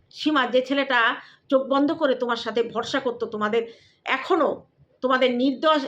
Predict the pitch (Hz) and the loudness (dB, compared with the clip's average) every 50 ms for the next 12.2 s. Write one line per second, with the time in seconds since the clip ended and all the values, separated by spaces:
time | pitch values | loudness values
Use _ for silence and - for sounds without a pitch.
0 | - 233 226 254 262 226 214 311 311 311 320 - 285 - - 240 233 - - 294 | -4 -2 0 0 0 0 0 0 0 0 0 -2 -4 -2 -2 -4 -4 -2 0 -2
1 | 285 285 - 269 254 247 - 175 202 240 247 233 240 226 220 226 202 - 240 240 | -2 0 0 -2 -2 0 0 0 0 -2 -2 -2 -4 -4 -4 -6 -6 -6 -8 -6
2 | - 277 254 254 262 254 247 233 - - 214 233 240 277 277 - - - - - | -4 -4 -4 -4 -4 -4 -6 -6 -6 -6 -4 -2 -2 -2 -2 -4 -12 -20 -20 -16
3 | - - - 294 240 262 302 302 - - 240 269 - 262 - 233 202 190 - - | -12 -6 -2 0 2 2 2 2 2 0 -2 -2 -2 -2 -2 -2 -4 -4 -4 -6
4 | 165 - - _ _ _ _ _ _ _ _ _ - 269 240 208 269 247 - - | -8 -8 -10 _ _ _ _ _ _ _ _ _ -4 -4 -4 -4 -4 -6 -6 -6
5 | - - 214 233 247 240 294 277 262 262 277 262 - - 208 220 254 262 262 247 | -4 -2 0 0 0 0 0 2 4 2 2 0 -2 -6 -4 -2 -2 0 0 0
6 | 247 247 254 226 226 240 190 214 220 226 262 277 285 277 - 277 247 220 202 175 | -2 -2 -2 -2 -2 -2 -4 -4 -4 -2 0 0 0 -2 -2 -2 -2 0 -2 -2
7 | - - - - - _ - 190 190 - 247 240 233 233 233 240 233 247 240 240 | -4 -8 -18 -20 -12 _ -6 -6 -4 -2 -2 -4 -4 -4 -8 -6 -4 -2 -2 -2
8 | 233 226 254 247 247 - - 277 233 185 - - _ _ _ _ _ _ _ _ | 0 0 0 0 0 -2 -6 -6 -6 -6 -10 -14 _ _ _ _ _ _ _ _
9 | _ _ _ _ _ _ _ _ - - - 320 349 359 370 359 359 339 330 339 | _ _ _ _ _ _ _ _ -6 -2 0 0 2 2 0 0 0 0 0 2
10 | 339 339 320 285 311 330 339 - - 269 240 294 302 302 302 - 359 311 269 - | 2 0 0 0 0 0 0 -2 -4 -2 2 2 2 2 2 0 0 0 0 -2
11 | - - _ _ _ - - _ _ - - _ _ _ - 330 - 392 370 370 | -4 -10 _ _ _ -20 -20 _ _ -20 -20 _ _ _ -2 0 2 2 2 2
12 | 381 320 381 320 | 2 2 0 0